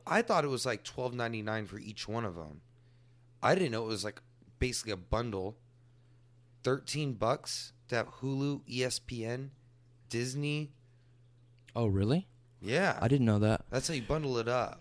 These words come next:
Speaker 1: She explained it to me. I have it in text. I can re-, I can send it to you. Because the way she explained it to me, you have to have the right email, uh, with this email, and then it gives you a discount for this and that, and I,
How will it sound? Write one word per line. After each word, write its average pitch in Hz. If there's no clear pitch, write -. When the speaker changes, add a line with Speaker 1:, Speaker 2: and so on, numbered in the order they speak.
Speaker 1:
She 247
explained 202
it 202
to 202
me. 202
I 165
have 214
it 202
in 143
text. 110
I -
can 143
re-, 135
I 131
can 131
send 143
it 135
to -
you. 156
Because 139
the 139
way 165
she 175
explained 143
it 135
to 143
me, 139
you 127
have 120
to 123
have 117
the 110
right 117
email, 135
uh, 101
with 110
this 165
email, 123
and 110
then 107
it 92
gives 107
you 101
a 95
discount 135
for -
this 156
and 113
that, 151
and 104
I, -